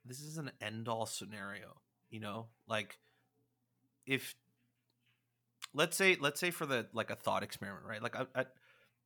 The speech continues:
let's say, like, Nick Saban was a Cal grad, and we, and, like, he ends up going to Stanford instead.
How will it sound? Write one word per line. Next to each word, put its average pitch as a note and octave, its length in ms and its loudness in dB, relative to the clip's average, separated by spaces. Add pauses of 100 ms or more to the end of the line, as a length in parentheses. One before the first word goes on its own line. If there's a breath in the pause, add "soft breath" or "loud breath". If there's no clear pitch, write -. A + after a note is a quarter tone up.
(180)
let's C3 220 -2
say, D#3+ 120 2
like, A#2+ 220 6
Nick B2 220 2
Saban A#2 460 2
was G#2+ 160 -4
a A2+ 40 -6
Cal G2+ 300 -2
grad, - 360 -6 (400)
and G#2 180 -6
we, G#2+ 280 -8 (280)
and, G#2+ 240 -4
like, G2 180 -8 (320)
he A2+ 260 -6
ends G#2+ 160 -2
up - 140 -4
going G#2 220 -4
to G#2+ 60 -6
Stanford G#2 500 -6
instead. G#2+ 460 -4